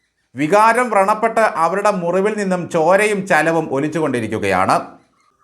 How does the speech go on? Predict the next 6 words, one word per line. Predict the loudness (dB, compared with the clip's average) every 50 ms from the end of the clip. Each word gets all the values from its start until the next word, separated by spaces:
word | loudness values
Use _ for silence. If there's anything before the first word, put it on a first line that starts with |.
| _ _ _ 4
പാട്ടിലും | 4 6 6 4 2 2 2 2 2 2 2
നാടകത്തിലും | 4 4 4 4 2 0 0 0 0 -2 -2 0 0
ജയിച്ച | 0 0 2 0 0 2 4
പാർട്ടി | 4 4 4 4 2 0 0 0 0 -2
ഒരു | -2 -2 0 2
പാരഡിയിൽ | 2 4 4 4 4 2 2 2 2 2